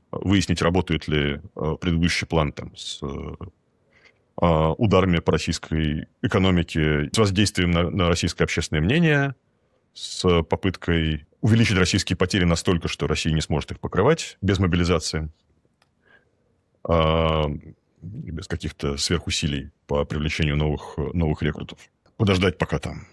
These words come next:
а, дела российского бюджета совсем расстроятся в итоге все-, всего, всех этих мероприятий.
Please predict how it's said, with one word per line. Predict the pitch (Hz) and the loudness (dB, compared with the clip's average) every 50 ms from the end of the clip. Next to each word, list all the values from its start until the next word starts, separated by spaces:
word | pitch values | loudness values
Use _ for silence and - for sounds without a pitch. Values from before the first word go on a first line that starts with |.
| _ _ - - | _ _ -18 -8
а, | 92 87 85 78 82 82 87 | -6 -4 -4 -2 -2 -4 -2
дела | - 104 92 98 95 90 | -2 2 4 6 6 6
российского | 87 - - 85 - - 80 | 4 2 -2 -4 -2 0 2
бюджета | 76 85 78 85 76 - - | 2 2 2 2 0 0 -2
совсем | - - 82 - 82 76 76 71 57 | -4 -2 -2 0 0 0 0 0 0
расстроятся | - - - - - 160 170 151 - - - 123 120 | -2 -2 0 2 4 4 4 4 2 2 2 2 4
в | 113 95 90 | 2 2 2
итоге | - 95 92 82 | 0 2 0 2
все-, | 80 - - 82 | 0 0 -2 -4
всего, | - - - 90 85 82 78 | -4 -2 0 2 2 2 0
всех | - - - 90 82 | 0 -2 -2 -2 0
этих | 92 - 82 - | 0 -2 0 0
мероприятий. | 90 82 71 - 87 82 80 76 - - 69 - | 0 0 2 0 2 2 2 2 0 -2 -6 -8